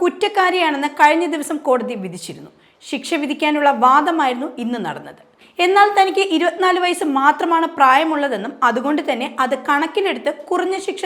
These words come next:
നൽകണമെന്നുമാണ് ഗ്രീഷ്മ കോടതിയിൽ അഭ്യർത്ഥിച്ചത്. താൻ പഠിക്കാൻ മിടുക്കിയാണെന്നും പഠിച്ച് ബിരുദം നേടണമെന്നും ഗ്രീഷ്മ കോടതിയെ അറിയിച്ചു. കൂടാതെ വിദ്യാഭ്യാസ രേഖകളും കോടതിയിൽ ഹാജരാക്കി. അതേസമയം ഈ കേസ് അപൂർവതകളിൽ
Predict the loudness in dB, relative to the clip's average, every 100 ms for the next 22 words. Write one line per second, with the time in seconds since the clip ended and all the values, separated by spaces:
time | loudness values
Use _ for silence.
0 | 0 2 2 0 -2 -4 -4 -4 -4 -6
1 | -10 -10 -10 -4 -4 -4 -8 -8 -8 -8
2 | -10 -14 -20 _ 4 6 4 2 2 0
3 | 2 0 0 0 2 2 0 -6 -2 4
4 | 4 4 -2 -2 -2 2 0 2 -2 -2
5 | -4 -4 -6 -6 -6 -6 -6 -6 -2 -2
6 | -2 -4 -4 -8 -10 -20 -20 _ _ _
7 | 0 2 2 0 -2 0 2 2 0 0
8 | 0 0 0 -2 -2 0 0 0 -4 -4
9 | -6 -6 -8 -12 -16 -20 _ -20 -2 4
10 | 4 4 2 0 -2 -2 -4 -2 -2 0
11 | 0 4 4 4 0 2 -2 -2 -2